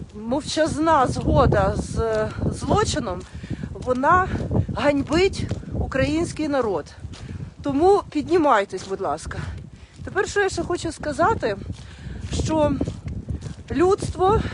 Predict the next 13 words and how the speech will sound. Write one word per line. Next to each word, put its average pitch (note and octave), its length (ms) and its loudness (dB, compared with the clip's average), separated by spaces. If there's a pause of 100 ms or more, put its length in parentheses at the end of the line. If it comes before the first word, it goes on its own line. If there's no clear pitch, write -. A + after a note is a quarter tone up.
(100)
е, B3+ 160 -2
знаходиться D4+ 800 0
фактично - 480 -4 (240)
під C#4 240 -6 (420)
сильним E4 360 -2
психологічним C4+ 800 -4 (340)
експериментом, C#4 920 0 (500)
і C#4 80 -2
вже D4 380 4 (920)
можна, C#4+ 640 4 (1300)
можна D#4 340 4
зрозуміти D4 760 2
нарешті, B3+ 640 6